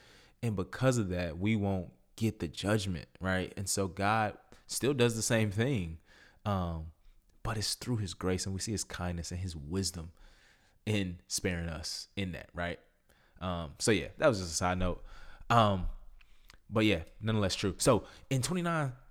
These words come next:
um, he comes, yo, he's talking about Jerusalem, and he's like, yo, basically he's gonna use these first person singular pronouns. He's like, "I, I, I." He's like, "I'ma do this, I'ma do this, I'ma do this." Um, showing like, "Yo, there's no, I don't want you to have no mistake, man. Like, make no mistake about it.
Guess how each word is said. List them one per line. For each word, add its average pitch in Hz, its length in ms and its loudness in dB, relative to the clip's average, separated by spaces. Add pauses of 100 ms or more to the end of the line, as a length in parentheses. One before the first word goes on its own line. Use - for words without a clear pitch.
um, 123 220 0
he 123 120 -2
comes, 135 380 -2
yo, 123 140 2
he's 117 140 0
talking 135 200 -4
about 123 220 0
Jerusalem, 117 320 0
and 95 80 -2
he's 117 120 -2
like, 113 140 -4
yo, 139 300 2 (400)
basically 139 340 4
he's 120 140 2
gonna 131 140 -2
use 123 140 2
these 110 160 -2
first 135 300 0
person 110 480 -4 (180)
singular 101 760 2 (200)
pronouns. 110 460 4
He's 113 160 0
like, 95 180 2
"I, 117 220 4
I, 110 420 0
I." 95 60 2
He's 104 120 0
like, 101 160 -2
"I'ma 135 160 2
do 101 120 2
this, 85 160 -6
I'ma 131 160 2
do 95 100 0
this, 85 160 -6
I'ma 143 160 0
do 92 160 0
this." 85 140 -6 (320)
Um, 101 180 2
showing 113 200 0
like, 90 120 0
"Yo, 107 140 6
there's 113 240 4
no, 101 520 4 (280)
I 127 80 6
don't 139 100 6
want 107 160 2
you 101 80 2
to 92 60 2
have 87 160 0
no 104 440 2 (240)
mistake, - 640 4
man. 95 280 -2
Like, 85 160 -6
make 127 180 0
no 107 80 -2
mistake 101 320 0
about 95 160 2
it. - 80 -8